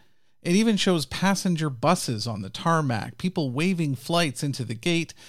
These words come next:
and staff loading cargo. The goal of a simulation is generally to be as close to the real-world experience as possible,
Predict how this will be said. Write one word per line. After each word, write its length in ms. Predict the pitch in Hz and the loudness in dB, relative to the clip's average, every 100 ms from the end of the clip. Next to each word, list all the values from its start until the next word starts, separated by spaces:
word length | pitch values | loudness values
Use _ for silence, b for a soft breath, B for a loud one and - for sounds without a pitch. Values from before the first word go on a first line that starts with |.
| B B | B B
and 140 | 208 190 | -2 -2
staff 400 | - 156 156 - | 2 4 4 2
loading 320 | 143 135 131 | 2 2 0
cargo. 600 | - - 127 120 - - - _ _ | -2 -2 0 0 -4 -10 -20 _ _
The 120 | 175 | 2
goal 360 | 170 208 294 269 | 4 4 2 4
of 80 | 156 | 2
a 60 | |
simulation 800 | 147 180 135 120 127 143 - 104 | 2 4 4 4 4 2 0 -2
is 180 | 110 113 | -2 0
generally 440 | 117 165 170 117 113 | 2 4 4 0 -2
to 160 | - | -4
be 120 | 127 | -2
as 100 | 131 | -2
close 500 | 113 - - 175 175 - | -4 -4 0 0 0 0
to 60 | |
the 100 | 135 | -2
real-world 600 | 117 143 160 131 143 139 | 0 2 2 2 2 2
experience 720 | 123 - - 147 160 127 120 | 0 -4 -2 0 2 0 -2
as 60 | 127 | -4
possible, 600 | - - 180 - 110 - | -4 0 2 2 -2 -8